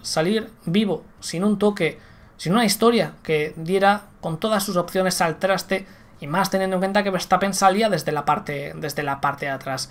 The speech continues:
Con su ritmo él estaba seguro de que podía volver a llegar ahí arriba. Simplemente tenía que esperar su momento calmado. Y en ese primer stint que estuvo todo él detrás de Daniel Ricciardo, no lo vimos en ningún momento intentando,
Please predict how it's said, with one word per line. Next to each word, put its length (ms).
Con 140
su 100
ritmo 260
él 80
estaba 240
seguro 320
de 100
que 80
podía 440
volver 420
a 80
llegar 320
ahí 220
arriba. 400
Simplemente 520
tenía 560
que 80
esperar 500
su 220
momento 520
calmado. 500
Y 100
en 80
ese 220
primer 340
stint 380
que 100
estuvo 440
todo 320
él 240
detrás 640
de 140
Daniel 280
Ricciardo, 560
no 160
lo 80
vimos 300
en 80
ningún 340
momento 460
intentando, 840